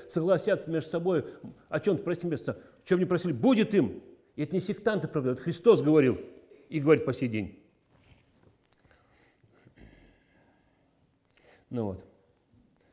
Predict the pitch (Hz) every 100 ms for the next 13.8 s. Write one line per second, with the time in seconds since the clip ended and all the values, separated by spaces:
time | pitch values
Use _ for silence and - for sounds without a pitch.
0 | _ - 117 - _ _ _ _ _ _
1 | _ _ 127 131 - 104 95 - _ _
2 | - 151 117 - 120 104 98 - - _
3 | 175 202 220 151 - 107 - - - 156
4 | 156 120 131 135 120 - 95 95 92 -
5 | - - - 98 98 87 95 139 151 -
6 | - _ _ 104 107 85 - _ _ _
7 | _ _ _ 62 64 _ _ _ _ _
8 | _ _ - _ _ _ _ _ _ _
9 | _ _ - 135 135 156 143 143 156 131
10 | 135 135 139 - 175 185 143 - 113 101
11 | 98 95 - _ _ 117 107 - _ 120
12 | 135 156 135 120 135 143 120 101 98 92
13 | - - 87 _ 95 85 87 -